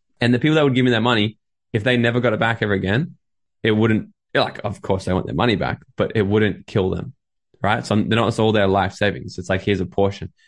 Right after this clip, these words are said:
I'd be able to raise that very quickly. So it brings me back to this. How rich are you really? I want you to start thinking about this.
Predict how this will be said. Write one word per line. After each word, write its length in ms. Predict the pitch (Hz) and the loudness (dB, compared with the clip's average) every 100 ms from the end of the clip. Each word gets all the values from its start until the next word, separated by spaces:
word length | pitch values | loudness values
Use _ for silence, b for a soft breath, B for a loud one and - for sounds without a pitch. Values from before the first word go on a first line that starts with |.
| b b | b b
I'd 120 | 92 | 0
be 80 | 95 | 2
able 80 | 95 | 2
to 40 | |
raise 160 | 95 92 | 2 0
that 120 | 90 | -2
very 160 | 87 90 | -4 -4
quickly. 360 | 135 135 - - _ B B B B | -2 -2 -4 -12 _ B B B B
So 200 | - 165 | -2 2
it 220 | 127 - - _ _ - | 2 -2 -12 _ _ -4
brings 300 | 127 165 165 | 0 2 2
me 40 | |
back 160 | 151 135 | 2 2
to 60 | |
this. 400 | 127 98 90 - _ _ | 2 0 -2 -12 _ _
How 300 | - 139 165 | -2 2 2
rich 500 | 160 127 127 - - _ | 2 2 0 -4 -20 _
are 180 | 110 110 | 0 2
you 260 | 110 107 95 | 2 0 0
really? 440 | 92 92 90 120 - _ _ _ _ _ - | 0 0 -2 -8 -16 _ _ _ _ _ -2
I 60 | |
want 240 | 104 123 131 | 2 2 2
you 80 | 131 | 0
to 60 | |
start 260 | - 113 - | 0 -2 -2
thinking 320 | 113 113 107 | -4 -2 -2
about 220 | 98 90 | 0 -2
this. 280 | - - | -6 -12